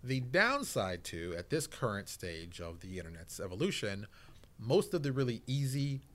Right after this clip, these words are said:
dot com names have been taken. Suppose you wanted play dot com, someone already has that.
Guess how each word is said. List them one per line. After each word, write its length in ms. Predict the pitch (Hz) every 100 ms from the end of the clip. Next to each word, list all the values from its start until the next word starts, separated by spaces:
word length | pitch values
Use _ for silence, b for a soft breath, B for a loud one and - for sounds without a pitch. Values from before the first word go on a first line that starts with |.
| -
dot 240 | 110 90
com 260 | - 101 101
names 240 | 90 90
have 80 | 85
been 140 | 85
taken. 340 | 87 - - - - - - B B B B
Suppose 600 | - 127 - 143 143 135
you 80 | 143
wanted 260 | 135 123 -
play 300 | - 160 120
dot 220 | 101 -
com, 280 | 87 71 - - -
someone 280 | - 101 101
already 160 | 104
has 220 | 92 73 -
that. 180 | -